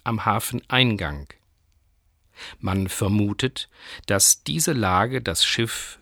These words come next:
vor dem Untergang gerettet hat, weil die Wucht der Explosion deswegen etwas geringer war. So wurde das Schiff zwar beschädigt, aber es sank nicht. Der Frachter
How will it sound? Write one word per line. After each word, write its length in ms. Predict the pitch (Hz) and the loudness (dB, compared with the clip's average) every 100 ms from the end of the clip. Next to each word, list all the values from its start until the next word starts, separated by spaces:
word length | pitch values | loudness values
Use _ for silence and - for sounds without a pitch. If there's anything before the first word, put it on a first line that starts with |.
| - | -14
vor 240 | - 135 | -2 0
dem 180 | 123 110 | 0 -2
Untergang 600 | - 113 120 104 92 107 - - | -4 -2 0 0 -2 -4 -8 -6
gerettet 460 | 127 117 - 95 | -4 -2 -4 -8
hat, 340 | 82 - - - _ _ _ _ _ - - - | -10 -10 -14 -14 _ _ _ _ _ -16 -16 -10
weil 340 | 107 92 107 101 | -2 -2 -2 -4
die 320 | 110 101 104 | -4 -4 -2
Wucht 380 | 156 - - - | -2 -2 -8 -4
der 120 | 113 | -4
Explosion 840 | 123 - - 101 101 101 123 127 120 - - _ | -4 -6 -4 -4 -2 0 0 0 -2 -6 -20 _
deswegen 580 | 113 120 - 113 120 123 | 4 4 4 0 -4 -4
etwas 720 | - 110 - 117 - - - _ | -10 -10 -4 0 0 -2 -6 _
geringer 500 | - 120 123 113 90 | 0 2 2 0 -4
war. 360 | 78 76 - 92 _ _ _ _ _ _ _ _ _ _ _ _ _ _ _ - | -8 -10 -12 -20 _ _ _ _ _ _ _ _ _ _ _ _ _ _ _ -16
So 180 | - 120 | -4 0
wurde 300 | 123 131 123 | 2 2 0
das 260 | 107 92 - | -2 0 0
Schiff 340 | - 123 - | 0 -2 -4
zwar 300 | - - 90 90 | -6 -4 -4 -4
beschädigt, 800 | 92 - 92 104 127 - - _ _ _ _ - | -4 -2 -2 -4 -6 -8 -20 _ _ _ _ -10
aber 280 | 104 107 139 | -8 -6 -2
es 160 | - | 0
sank 380 | 104 92 85 - | 0 -2 -6 -8
nicht. 420 | 82 - - - _ _ _ _ _ _ _ _ _ _ - - - | -12 -12 -16 -20 _ _ _ _ _ _ _ _ _ _ -18 -16 -6
Der 120 | 101 | -4
Frachter 680 | - 95 120 - 151 147 | -2 0 0 0 -2 -2